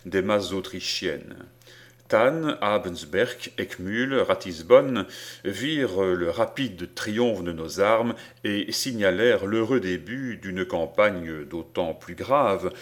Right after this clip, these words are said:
que nous faisions, contre les règles d'une scène politique, deux guerres à la fois. La levée de boucliers de Schill en Prusse nous révéla tout le danger. Ce major prussien,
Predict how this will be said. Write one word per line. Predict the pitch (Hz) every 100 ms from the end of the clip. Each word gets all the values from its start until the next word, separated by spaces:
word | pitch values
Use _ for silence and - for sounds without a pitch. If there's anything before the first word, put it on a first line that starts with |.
| - -
que | 113 92
nous | 101 131
faisions, | - 85 76 90 117 127 95
contre | - 90 85 - 78
les | 76
règles | 80 98 87 80 80
d'une | 80 78 76
scène | - 120 92
politique, | 80 104 80 76 - 131 - 98 - - 92
deux | 87 139 156
guerres | 95 85 123 101 87
à | 90
la | 73
fois. | - - - - - - - _ _ _ -
La | 117
levée | 139 139 160 151
de |
boucliers | 139 143 - 131 135 139 127
de | 110 110
Schill | - - 175 117 101 -
en | 104 92
Prusse | - 185 175 - - 101
nous | 95 120
révéla | 110 92 95 120
tout | - 110
le |
danger. | 92 107 101 101 95 - _ _ _ _ -
Ce | - 104
major | 107 110 113 -
prussien, | - 101 - 127 151 185